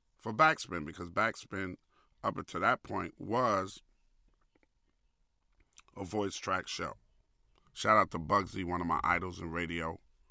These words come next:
Fred Buggs. He was, he was voice tracking for Backspin and a lot of different, um, shows on Sirius X M. So we didn't, you would just come in,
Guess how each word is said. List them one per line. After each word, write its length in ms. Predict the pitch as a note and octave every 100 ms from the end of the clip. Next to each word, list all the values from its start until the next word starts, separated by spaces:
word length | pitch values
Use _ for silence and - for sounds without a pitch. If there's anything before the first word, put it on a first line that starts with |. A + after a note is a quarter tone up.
| _ _ _
Fred 380 | - G2 F2
Buggs. 400 | F2+ F2+ F2+ - -
He 120 | A2+
was, 240 | G#2+ F#2 - _ -
he 120 | G#2+
was 280 | G#2+ F#2 - _ _ _ -
voice 280 | G2 G2 F#2
tracking 560 | - F2 E2 F2 E2+ - _ _ _ _ _ _ _ _ _ _
for 440 | - F#2 E2 E2 - _ _ _ _ _ -
Backspin 560 | G2+ G#2 - - G#2 G2
and 220 | A2+ C#3+
a 40 | A2
lot 260 | F2 D#2+
of 80 | D2+
different, 420 | F#2 - - D2 -
um, 280 | - B2+ - _ _ _ _ _ _ _ _ _ _ _
shows 400 | - - G2+ E2
on 140 | E2 D#2
Sirius 440 | - F#2+ C#2+ -
X 240 | D2+ - -
M. 140 | -
So 120 | - G#2+
we 160 | B2
didn't, 220 | C#3+ B2+ -
you 140 | B2+
would 140 | C3 G#2+
just 200 | G#2 -
come 240 | G#2+ G#2+
in, 220 | G2+ F#2